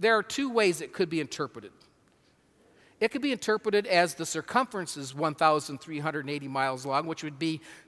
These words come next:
th-, <clears throat> six hu-, uh, three hundred fifty-four miles on each side. If that's the case, the city, the state of New Mexico is one hundred square miles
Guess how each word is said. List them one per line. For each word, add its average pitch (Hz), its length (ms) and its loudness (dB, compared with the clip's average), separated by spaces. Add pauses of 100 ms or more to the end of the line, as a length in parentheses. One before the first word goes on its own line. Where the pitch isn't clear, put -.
(180)
th-, - 540 -8 (140)
<clears throat> - 120 -18
six - 400 -6
hu-, 202 60 4
uh, 147 360 0 (540)
three 185 140 -2
hundred 180 280 2
fifty-four 170 440 0
miles 151 360 4
on 135 140 -2
each 135 140 -12
side. 127 360 -4 (800)
If 208 140 2
that's 294 260 4
the 185 100 -2
case, 147 500 -4 (380)
the 180 120 0
city, 269 580 -2
the 185 120 2
state 262 340 4
of 220 120 2
New 226 140 2
Mexico 175 800 0
is 151 260 -4
one 214 260 0
hundred 202 400 -2
square 202 360 0
miles 175 500 0